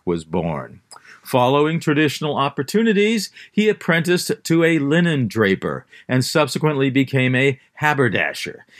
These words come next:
In sixteen sixty, he won a government post that allowed him to devote his time to his hobby, grinding lenses and looking at tiny objects. Reportedly, his neighbors thought they were looking at demons when shown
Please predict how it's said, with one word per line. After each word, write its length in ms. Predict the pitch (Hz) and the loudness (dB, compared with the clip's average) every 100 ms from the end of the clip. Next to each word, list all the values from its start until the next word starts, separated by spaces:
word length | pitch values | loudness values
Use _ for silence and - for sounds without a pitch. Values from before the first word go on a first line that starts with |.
| - | -8
In 140 | 120 120 | -2 0
sixteen 540 | - 151 - 156 143 | 0 0 0 0 0
sixty, 480 | - 170 - 180 175 | 2 2 2 0 2
he 160 | 165 | 2
won 160 | 143 139 | 2 0
a 80 | 113 | 0
government 560 | 107 110 120 110 104 | 0 0 0 0 -2
post 480 | - 127 123 165 - | -2 0 2 0 -2
that 120 | 131 | -2
allowed 360 | 113 120 120 120 | 0 0 0 0
him 200 | 123 123 | -2 -2
to 100 | 123 | -2
devote 340 | 117 104 123 123 | -2 0 0 2
his 220 | 131 - | -2 -2
time 480 | 135 127 135 151 - - _ | -2 0 0 -4 -8 -20 _
to 140 | - 190 | -2 2
his 200 | 202 185 | 2 0
hobby, 600 | 196 208 180 104 71 - _ _ - 101 | 2 2 2 0 -2 -12 _ _ -20 -4
grinding 540 | 104 95 98 92 120 | 2 2 4 2 2
lenses 640 | 123 160 190 139 117 80 78 | 2 2 2 2 2 0 0
and 180 | 95 101 | -2 0
looking 380 | 120 - 123 | 0 0 0
at 180 | 135 139 | -2 -4
tiny 480 | - 117 113 117 120 | -2 0 2 2 0
objects. 720 | - 90 78 - - - - - - - - | 0 -2 -4 -12 -10 -8 -8 -10 -20 -12 -4
Reportedly, 680 | 113 147 170 185 180 190 175 | -2 0 2 2 0 0 2
his 240 | 147 127 | 0 0
neighbors 520 | 131 151 165 170 165 | 0 2 0 -2 -2
thought 260 | 160 151 143 | 0 0 0
they 140 | 143 | 0
were 180 | 147 147 | 2 0
looking 380 | 120 135 156 156 | 0 0 -2 -2
at 180 | 165 117 | -4 -2
demons 640 | 190 220 180 98 78 95 | 0 2 0 -2 -6 -6
when 240 | 101 107 | -4 -2
shown 480 | 101 127 107 101 95 | -2 0 2 0 -2